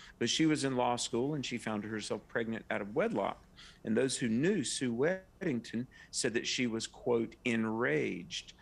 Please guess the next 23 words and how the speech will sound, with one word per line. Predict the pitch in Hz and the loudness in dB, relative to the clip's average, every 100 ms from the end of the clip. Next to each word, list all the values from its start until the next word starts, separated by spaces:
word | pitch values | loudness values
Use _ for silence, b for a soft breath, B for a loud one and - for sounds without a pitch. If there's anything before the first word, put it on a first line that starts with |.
| B - | B -2
to | |
realize | 117 147 143 107 107 120 | 2 2 2 2 0 -4
that | - 85 | -4 -4
she | - | -4
couldn't | 107 123 - | -4 -4 -2
get | 113 110 | -2 -2
an | 110 | -2
abortion. | 107 123 202 233 - - B B | -2 0 0 -2 -8 -12 B B
So | B - 120 | B 0 0
she | - 120 | 0 -2
sued | 117 - 196 240 131 127 | 0 0 2 4 4 2
Henry | 123 151 160 170 | 0 0 2 2
Wade, | 170 143 131 117 104 104 117 - | 2 2 2 4 2 0 -4 -8
the | 110 104 | -6 -2
district | 120 120 113 - - | -2 -2 -4 -8 -12
attorney, | - 202 233 107 127 - B B B | -4 0 2 0 -2 -10 B B B
and | 131 127 120 113 | 0 2 2 0
by | 123 | 0
nineteen | 120 135 - 139 | 0 -2 -4 -4
seventy-three, | - 131 120 113 156 165 156 | 0 0 -2 -4 0 2 4
it | 120 | 2
was | 120 113 107 | 0 0 2
argued, | 120 135 120 101 104 | 2 2 0 0 0